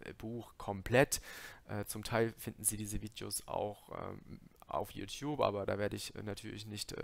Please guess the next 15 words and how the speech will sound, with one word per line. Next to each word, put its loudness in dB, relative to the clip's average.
alles 4
veröffentlichen, 2
ja, 4
um 0
auch -2
die -4
Spannung -2
aufrechtzuerhalten. -4
Und, -8
äh, -4
ja, 12
in 2
dem 6
Sinne, 8
ähm, 8